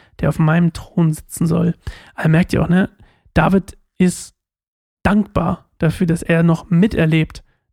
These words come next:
dass es einen Nachfolger von ihm gibt. Ne? Das ist ja ganz oft so, dass erst in dem Moment, wo jemand, wo, wo der König stirbt, der Nachfolger kommt. Und er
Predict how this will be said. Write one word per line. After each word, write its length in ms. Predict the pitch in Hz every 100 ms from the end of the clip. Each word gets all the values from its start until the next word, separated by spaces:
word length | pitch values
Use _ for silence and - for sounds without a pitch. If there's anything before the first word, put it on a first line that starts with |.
| -
dass 320 | 175 - - _
es 220 | - 165 - _ _ _ _
einen 200 | 185 170
Nachfolger 560 | 170 180 - - 156 156
von 120 | 165
ihm 120 | 156
gibt. 260 | 151 - - _ _
Ne? 160 | 175 196
Das 160 | 190
ist 140 | 185 -
ja 180 | 180 175 - - _
ganz 280 | - 196 -
oft 240 | - -
so, 280 | - 175 165 - - _ -
dass 300 | 160 - - _ _ _ -
erst 300 | 175 - -
in 140 | - 165
dem 100 | 165
Moment, 240 | 165 165
wo 40 | 175
jemand, 240 | 160 160
wo, 240 | 175 170 -
wo 100 | -
der 80 | 170
König 300 | - 170 156
stirbt, 580 | - - 226 208 - - _ _ _ _ _ -
der 80 |
Nachfolger 420 | 170 175 - 175 165
kommt. 240 | 165 170
Und 120 | 165
er 200 | 165 165